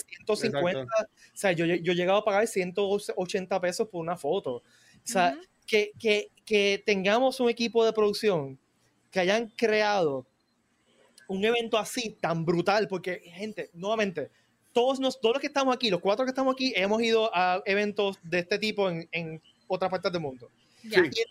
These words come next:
Speaker 1: Puerto Rico Comic Con es comparable o hasta superior de muchos de esos eventos.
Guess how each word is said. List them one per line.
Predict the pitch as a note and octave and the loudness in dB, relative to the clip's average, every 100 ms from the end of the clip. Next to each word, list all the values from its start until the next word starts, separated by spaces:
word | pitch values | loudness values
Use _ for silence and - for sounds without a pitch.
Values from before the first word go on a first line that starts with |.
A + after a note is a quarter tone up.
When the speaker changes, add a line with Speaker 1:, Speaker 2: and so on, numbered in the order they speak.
| _ | _
Speaker 1:
Puerto | A3+ | -2
Rico | A#3 | 0
Comic | C#4 C#4 | 0 0
Con | C4+ C4 | -2 0
es | A3+ A3 _ - | 0 -2 _ -4
comparable | G#3+ G3+ G3+ G3+ A3+ C#4+ C4+ - | -2 2 2 4 4 2 0 0
o | G3+ G#3 | 0 0
hasta | - G#3+ | 0 -4
superior | - G3 F#3 F#3 G#3+ A3+ G3+ | -2 0 2 4 4 2 0
de | F#3 | -2
muchos | F3+ G3 F3+ | -2 -2 -2
de | |
esos | F3+ F#3 | -2 0
eventos. | F3 B2+ B2 | 0 0 -6